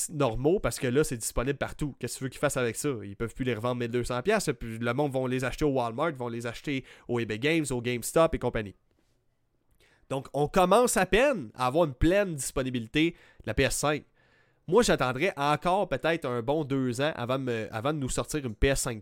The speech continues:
Pro. Je crois pas qu'on a vu tout le potentiel des consoles actuelles. On commence à peine là, là, à avoir des jeux qui sont exclusifs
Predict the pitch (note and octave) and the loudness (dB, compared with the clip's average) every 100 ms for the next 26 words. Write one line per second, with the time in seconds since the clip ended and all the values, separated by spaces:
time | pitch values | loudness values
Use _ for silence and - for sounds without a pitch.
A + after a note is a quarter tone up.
0 | - A2 B2 - _ - - - _ - | -2 0 0 -4 _ -20 -20 -20 _ -12
1 | - G3 A3 C4 C4+ G3+ D#3+ D3+ F#3 D#3+ | 0 4 8 8 8 6 2 2 -2 0
2 | - D#3+ D3 C3 E3 D#3 C3 C3 B2+ C#3+ | 2 4 4 2 0 0 -2 -2 0 0
3 | B2+ - F3+ B3 A#3 D#3 D#3 F#3 F#3+ A3 | 0 0 2 2 2 2 4 4 4 0
4 | - E3+ - A#3 G#3 D3+ D#3+ G#3+ D#4 D#3+ | 0 0 4 2 4 4 10 10 10 6
5 | A2 - _ _ _ _ - A#2+ B2+ D#3+ | 2 -6 _ _ _ _ 2 4 6 4
6 | D#3+ C3 B2 E3+ - A#2+ - E3 - - | 4 2 0 0 -2 -4 0 0 0 -2
7 | - C#3 A#2+ E3+ D3+ - | -2 -2 2 2 2 -4